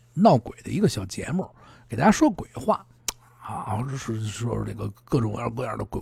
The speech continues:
鬼，鬼故事啊，鬼话啊，是吧？挺有意思。但是后来我想啊，收听这咱这节目还有小朋友，也不能说是从咱《话说北京》里边老讲这些鬼故事，不合适。我还是多挖一些历-，历史啊，讲讲四合院啊，讲讲古迹呀，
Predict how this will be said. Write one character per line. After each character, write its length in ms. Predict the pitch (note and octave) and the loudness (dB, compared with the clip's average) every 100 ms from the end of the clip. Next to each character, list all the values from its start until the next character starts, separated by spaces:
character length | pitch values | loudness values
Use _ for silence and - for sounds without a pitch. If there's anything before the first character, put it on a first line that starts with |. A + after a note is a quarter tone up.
| - | -10
鬼， 120 | - | -12
鬼 160 | - G2+ | -8 -2
故 300 | A3 F#3 B2 | 4 4 2
事 100 | A#2 | -2
啊， 160 | A#2 G#2+ | -6 -6
鬼 160 | - - | -4 -4
话 240 | - F#3+ | 0 0
啊， 320 | E3 - - - | 0 -2 -6 -6
是 60 | A2 | -8
吧？ 160 | G#2 - | -8 -4
挺 140 | A#2+ | 0
有 80 | B2 | 2
意 180 | A2+ G#2 | 0 -6
思。 80 | - _ _ _ - - - - - _ _ | -14 _ _ _ -20 -20 -20 -20 -20 _ _
但 140 | - A3 | 6 8
是 60 | |
后 140 | G#3 G#3 | 10 12
来 80 | C4 | 12
我 160 | B3 | 12
想 340 | B3 - - - - | 10 4 -4 -6 -8
啊， 260 | G2+ A#2+ - _ _ _ _ _ - | -2 -2 -4 _ _ _ _ _ -2
收 240 | - D#4 | 8 8
听 200 | - D4+ | 10 10
这 80 | F3 | 10
咱 220 | B2 F#3+ | 10 10
这 140 | C4 | 10
节 160 | C3 F#3 | 8 10
目 100 | A3+ | 10
还 60 | G#3+ | 10
有 120 | D4+ | 6
小 200 | - - - | 2 -2 -6
朋 300 | - A2 A3 | -6 2 2
友， 120 | C#4+ _ _ _ | 2 _ _ _
也 160 | B2 C3 | -8 -8
不 280 | - G#4 | 4 10
能 140 | D3+ F3 | 10 10
说 160 | F#3 | 8
是 60 | E3 | 6
从 140 | A2+ | 6
咱 160 | G#2 G3 | 2 2
《话 160 | - D3 | 4 4
说 160 | C#4 | 4
北 160 | - G2+ | 2 0
京》 160 | A#2 | 2
里 60 | A2 | 0
边 140 | - - | 0 -6
老 160 | - | -4
讲 180 | - - - | -4 -4 -8
这 40 | |
些 140 | - | -4
鬼 180 | A#2 - - | -6 -6 -10
故 120 | A#2 - | -10 -10
事， 60 | - _ | -18 _
不 100 | G#3+ | 2
合 160 | - | 2
适。 220 | C#4+ - - _ _ _ - - | -4 -8 -18 _ _ _ -20 -18
我 100 | - | -8
还 140 | - C3 | 0 2
是 60 | |
多 180 | B2 E3 | 6 6
挖 180 | E3 D#3+ | 8 6
一 60 | A#2+ | 6
些 140 | C3+ | 4
历-， 180 | D#3+ C3+ | 4 4
历 220 | E3 F3+ | 6 6
史 300 | B2 - - | 6 2 -4
啊， 260 | - C3 C3 | 2 4 4
讲 180 | A#2 D3+ | 2 2
讲 100 | C#3 | 2
四 160 | - | 2
合 160 | D#3 F#3+ | 4 8
院 120 | A#3+ A#3 | 10 10
啊， 220 | G#3 E3+ | 10 6
讲 140 | - | 4
讲 120 | G#3+ | 4
古 260 | E3+ A2+ A2 | 2 -2 -2
迹 280 | A2+ C#4+ A3 | 8 12 12
呀， 220 | E3 | 10